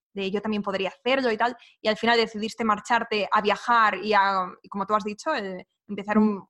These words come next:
Speaker 1: también un viaje de autoconocimiento muy interesante, ¿qué es lo que te hizo lanzarte?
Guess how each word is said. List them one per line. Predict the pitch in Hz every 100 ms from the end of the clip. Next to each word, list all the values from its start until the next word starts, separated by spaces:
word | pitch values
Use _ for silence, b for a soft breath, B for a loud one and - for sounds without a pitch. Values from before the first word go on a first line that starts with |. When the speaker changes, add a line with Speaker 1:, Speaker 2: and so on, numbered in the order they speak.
| _
Speaker 1:
también | 208 214
un | 220
viaje | 208 247 -
de | 233
autoconocimiento | 196 190 190 196 202 202 214 196 196 180
muy | 196 214
interesante, | 196 190 185 196 202 202 330 381 _ _ _ -
¿qué | 302
es |
lo | 330
que | 320
te | 302
hizo | 277 269 262 247 214 - _
lanzarte? | 208 214 202 - 359 370 202 208